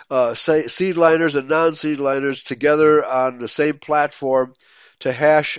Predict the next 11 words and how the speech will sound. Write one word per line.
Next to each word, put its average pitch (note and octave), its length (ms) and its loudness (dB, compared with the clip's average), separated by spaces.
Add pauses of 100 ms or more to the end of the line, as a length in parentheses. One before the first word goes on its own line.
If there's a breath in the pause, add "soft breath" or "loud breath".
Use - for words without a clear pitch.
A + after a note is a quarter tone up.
out C3 340 0 (400)
the, B2+ 160 -10 (140)
the A#2 340 -6 (1300 soft breath)
book, C3 220 -6
uh, A2+ 360 -4 (120)
of G#2 260 -14
Genesis B2 580 -4
one, A#2 240 -2
two, A#2+ 260 -8
and G2+ 100 -10
three. D3+ 560 0